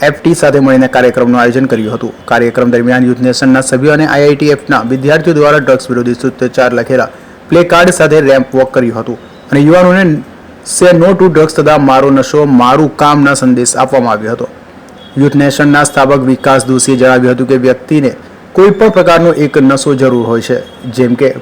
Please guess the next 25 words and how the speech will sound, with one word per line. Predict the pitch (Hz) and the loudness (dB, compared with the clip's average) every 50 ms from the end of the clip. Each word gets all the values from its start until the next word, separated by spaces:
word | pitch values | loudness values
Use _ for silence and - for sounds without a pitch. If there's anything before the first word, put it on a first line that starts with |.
| - - | -10 -4
કોઈને | - 127 123 123 120 | -2 -2 0 -2 -2
કામ | 123 135 127 135 139 | -2 0 0 0 0
કરવાનો | - 143 143 147 147 156 160 | 0 0 0 2 2 2 2
નશો | 156 156 151 - 165 | 0 0 0 0 0
હોય, | 147 147 160 165 | 0 2 2 0
કોઈને | 160 165 139 127 123 123 | 0 0 0 0 0 0
સમાજ | 117 - - 131 123 131 139 143 | -2 -2 -2 -2 0 0 0 0
સેવાનો | 139 - - 139 139 143 139 139 | 0 0 0 2 2 2 0 0
કરવાનો | 139 139 139 139 139 139 139 | 0 0 0 2 2 2 2
નશો | 135 135 127 - 139 | 0 0 0 0 0
હોય, | 131 135 139 | 0 0 0
કોઈને | 131 - 131 120 117 | 0 -2 -2 -2 -2
અભ્યાસનો | 113 117 120 123 117 120 123 131 127 - 143 | -2 -4 -4 -4 -2 -2 -2 -2 -2 -2 -2
નશો | 131 127 120 - 120 | -2 -2 -2 -2 -4
હોય, | 113 113 110 - - - - - - - - | -4 -4 -6 -8 -12 -20 -20 -20 -16 -6 -2
ત્યારે | 156 156 165 | 0 2 2
આવા | 165 175 190 190 | 4 4 4 2
નશા | 180 175 - - 180 180 | 2 0 2 2 2 2
જ | 180 | 2
વ્યક્તિ | 170 165 165 156 - - 170 | 2 2 0 0 0 -2 0
રાખવા | 160 147 143 - 151 147 | 0 0 0 0 -2 -2
જોઈએ | 139 143 143 143 147 151 | 0 0 0 0 0 0
નહીં | 143 147 139 143 135 139 | 0 0 0 -2 -2 0
કે | 143 147 143 139 131 | 0 0 0 0 -4
ડ્રગ્સનો | 131 120 135 139 139 139 139 - 139 135 143 139 | -4 -2 0 0 0 0 -2 -4 -4 -2 -2 -4